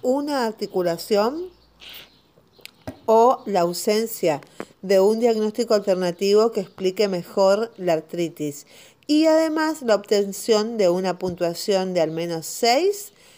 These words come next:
de los diez posibles puntos, y son articulaciones pequeñas todo lo que sea muñecas, articulación metacarpofalángica,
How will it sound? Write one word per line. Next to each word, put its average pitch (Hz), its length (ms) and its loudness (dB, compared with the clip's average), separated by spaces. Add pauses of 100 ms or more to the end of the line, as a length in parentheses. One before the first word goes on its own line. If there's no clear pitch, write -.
(140)
de 190 160 0
los 175 260 -2
diez 214 280 0
posibles 208 520 -4
puntos, 254 840 -2 (500)
y 233 180 -2
son 254 280 0
articulaciones 240 840 -2
pequeñas 226 600 -2
todo 196 380 2
lo 170 140 2
que 160 100 -6
sea 147 200 -4
muñecas, 240 1000 -2 (480)
articulación 175 840 -4
metacarpofalángica, 190 1500 -2